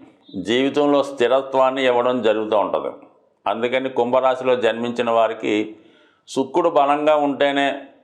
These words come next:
వారి జీవితం ముందుకు వెళ్తుంది. చాలా వరకు ఈ శుక్రుడి యొక్క స్థితి బట్టి కుంభరాశి వారికి ప్రేమలో ఫెయిల్యూర్స్ ఉంటాయి,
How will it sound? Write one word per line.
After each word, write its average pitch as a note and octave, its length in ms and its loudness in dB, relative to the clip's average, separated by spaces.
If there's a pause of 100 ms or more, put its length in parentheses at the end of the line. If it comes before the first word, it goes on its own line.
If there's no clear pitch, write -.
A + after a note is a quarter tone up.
(240)
వారి A#2+ 340 2
జీవితం C3 400 0
ముందుకు A#2 340 0
వెళ్తుంది. A2 420 0 (960)
చాలా C#3+ 340 4 (100)
వరకు E3 280 2 (600)
ఈ B2+ 40 0 (100)
శుక్రుడి D#3+ 400 0
యొక్క D#3+ 240 2
స్థితి C#3 300 -2
బట్టి C3+ 300 0 (600)
కుంభరాశి C#3+ 600 2
వారికి B2+ 380 2 (960)
ప్రేమలో E3 560 4 (340)
ఫెయిల్యూర్స్ C#3+ 580 2
ఉంటాయి, F#2+ 240 -2